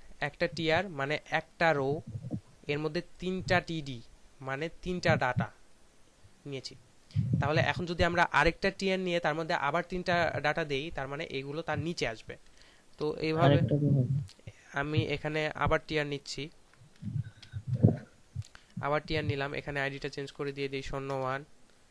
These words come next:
Speaker 1: নেমটা change করে দিয়ে দেই মুরাদ, রোলটা দিয়ে দেই।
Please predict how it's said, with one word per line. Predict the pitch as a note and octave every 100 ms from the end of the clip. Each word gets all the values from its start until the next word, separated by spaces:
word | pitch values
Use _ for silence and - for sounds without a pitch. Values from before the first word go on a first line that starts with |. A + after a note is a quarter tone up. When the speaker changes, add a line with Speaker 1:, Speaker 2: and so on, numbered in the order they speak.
| - - -
Speaker 1:
নেমটা | B2+ B2+ C#3
change | - C#3
করে | - C#3 C#3
দিয়ে | C#3 C3+
দেই | C3+ C3+ C3 - - - - - - _ _ - - - - - - -
মুরাদ, | C3 C3+ C3+ C#3 - - - - - - - - C3+
রোলটা | C3 C3 C3 C3+
দিয়ে | C3+ C3+
দেই। | C3+ C3